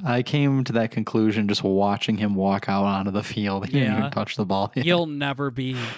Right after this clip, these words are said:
Speaker 2: the pla-, basketball player that LeBron James is.
Speaker 1: <laughs> Yeah, it's like, thanks.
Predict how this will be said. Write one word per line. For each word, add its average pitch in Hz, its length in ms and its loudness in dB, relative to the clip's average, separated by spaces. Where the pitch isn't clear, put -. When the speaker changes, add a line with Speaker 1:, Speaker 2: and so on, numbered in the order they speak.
Speaker 2:
the 120 120 -6
pla-, 131 300 -10
basketball 117 580 -8
player 110 240 -8
that 107 160 -10
LeBron 110 400 -10
James 104 400 -12
is. 104 260 -6
Speaker 1:
<laughs> - 200 -2
Yeah, 185 160 2
it's - 240 -10
like, - 680 -6
thanks. 127 640 0